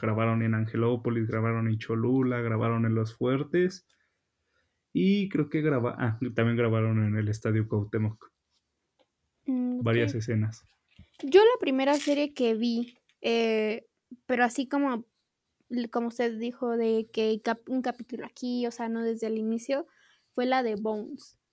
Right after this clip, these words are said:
Speaker 2: que la pasaban en la
Speaker 1: Ah,
Speaker 2: tele.
Speaker 1: sí, la de Bones.
Speaker 2: Pero la primera serie que vi así de que todas sus temporadas,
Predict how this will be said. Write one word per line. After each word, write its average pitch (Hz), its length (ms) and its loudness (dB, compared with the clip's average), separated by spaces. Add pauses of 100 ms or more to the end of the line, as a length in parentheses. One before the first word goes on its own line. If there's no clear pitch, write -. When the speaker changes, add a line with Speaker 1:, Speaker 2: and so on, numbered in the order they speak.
(260)
Speaker 2:
que - 100 -8
la 233 120 -2
pasaban 226 340 -6
en 226 120 -6
la 233 60 -6
Speaker 1:
Ah, - 100 -16
Speaker 2:
tele. 123 160 -4
Speaker 1:
sí, 120 220 -4
la 113 140 0
de 113 100 0
Bones. 113 460 -4 (180)
Speaker 2:
Pero 254 260 2
la 254 160 2
primera 262 340 -2
serie 302 300 -2
que 233 160 -2
vi 233 160 -2
así 240 280 -4
de 233 160 0
que 214 400 -2
todas 262 280 0
sus 240 160 -10
temporadas, 226 1400 -6